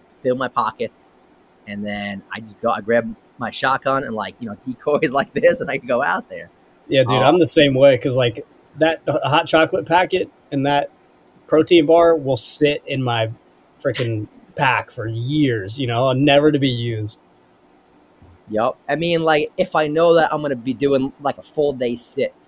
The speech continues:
Speaker 1: for something, obviously for turkey here in, uh, you know, oh, New York, I can only hunt till noon. So, like, really, I, I don't need too much. But if I'm doing, like, a full day sit for something, I'll use, like, I have, like, one of those little, like, butt packs that came with a, like, a, a Eberlestock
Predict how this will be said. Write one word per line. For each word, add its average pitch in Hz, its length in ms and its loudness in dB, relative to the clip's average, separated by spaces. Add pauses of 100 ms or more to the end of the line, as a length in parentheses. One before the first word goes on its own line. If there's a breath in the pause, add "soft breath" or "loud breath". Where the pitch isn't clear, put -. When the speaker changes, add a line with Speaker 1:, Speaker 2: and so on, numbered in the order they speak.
(120)
Speaker 1:
for 110 140 -12
something, 98 440 -10
obviously 120 500 -2
for 107 140 -14
turkey 107 500 -6 (540)
here 104 260 -8
in, 92 140 -12
uh, 87 220 -12 (120)
you 117 80 -10
know, 95 180 -14 (840)
oh, 123 80 -4
New 107 140 -8
York, 110 300 -2
I 104 60 -12
can 101 140 -14
only 107 120 -10
hunt 101 200 -12
till 98 180 -10
noon. 95 340 -10
So, - 140 -20
like, 92 160 -12
really, 120 260 0
I, 107 220 -6
I 117 60 -6
don't 101 160 -6
need 92 180 -16
too 95 160 -20 (100)
much. 90 120 -20 (180)
But 85 140 -20 (480)
if - 80 -18
I'm 120 140 -8
doing, 135 220 0
like, 120 140 -6
a - 60 -20
full 131 200 0
day 113 200 -2
sit - 240 -10
for - 60 -20
something, 151 420 -8
I'll 107 80 -12
use, 110 280 -10
like, 113 160 -6
I 110 60 -8
have, 131 180 -2
like, 123 200 -4 (120)
one 123 160 -12
of 120 80 -8
those 107 80 -12
little, 127 180 -4
like, 104 220 -12
butt 123 220 -8
packs 151 300 -6
that 104 180 -20
came 110 220 -16
with 110 160 -20
a, 107 40 -14
like, 104 220 -18 (320)
a, 98 200 -12 (160)
a 104 240 -14
Eberlestock 131 500 -6